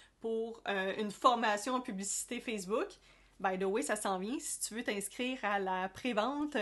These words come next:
et rester à l'affût, clique ici.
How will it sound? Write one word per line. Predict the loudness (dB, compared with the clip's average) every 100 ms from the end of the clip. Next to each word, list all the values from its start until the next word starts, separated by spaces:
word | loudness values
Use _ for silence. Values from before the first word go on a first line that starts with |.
| 0
et | -2 -4 -4 -4
rester | -4 -4 -4 2
à | 4
l'affût, | 4 2 -2 -2 -16 -20 -16
clique | -10 -8
ici. | -6 -8